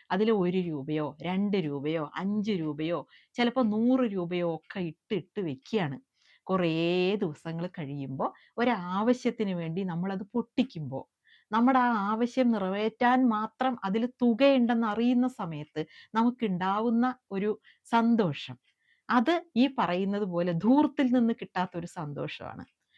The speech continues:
ഈ രണ്ട് മൂന്ന് ആശയങ്ങളെ ക്രോഡീകരിക്കുന്ന ഒരു പഴഞ്ചൊല്ലാണ് പലതുള്ളി പെരുവെള്ളം. ഇനി ഒരു വസ്തുവിനെയും കൂടെ ഞാൻ കാണിച്ചു തന്നുകൊണ്ട് ഈ പഴഞ്ചൊല്ലിൻ്റെ വ്യാഖ്യാനം അവസാനിപ്പിക്കാം. നമ്മള്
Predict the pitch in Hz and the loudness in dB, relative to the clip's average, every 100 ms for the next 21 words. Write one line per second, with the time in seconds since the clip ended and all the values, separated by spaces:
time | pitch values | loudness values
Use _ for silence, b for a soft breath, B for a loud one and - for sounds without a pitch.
0 | b b _ 285 339 294 240 247 277 277 | b b _ 4 6 6 6 6 6 2
1 | 302 302 220 202 220 247 240 233 226 233 | 2 2 2 -2 -2 0 2 2 0 -2
2 | 240 247 247 254 277 269 269 240 240 220 | 0 2 4 4 2 2 0 0 -2 -2
3 | 190 196 165 139 156 180 196 165 127 196 | -2 -4 -6 -6 -4 -2 -2 -4 -6 -6
4 | 440 b b - 226 233 220 214 190 359 | -8 b b 2 4 4 2 0 0 0
5 | 494 _ - 202 190 160 139 139 - _ | -2 _ 2 4 4 0 -2 -4 -6 _
6 | _ - 294 294 277 233 226 - - 285 | _ -2 2 2 2 0 -2 -6 0 2
7 | 277 262 190 190 196 175 165 190 190 151 | 4 4 4 0 -2 -6 -6 -6 -4 -2
8 | 175 - 196 156 156 156 139 202 b b | -4 -4 -4 -4 -4 -6 -4 -2 b b
9 | - 226 208 156 165 180 175 170 170 160 | -4 -2 0 -2 -2 -2 -4 -4 -4 -4
10 | 139 - 156 156 359 277 185 180 156 143 | -4 -8 -8 -8 -6 -6 -6 -8 -8 -8
11 | 131 - - b b b b b 285 311 | -10 -12 -14 b b b b b 0 2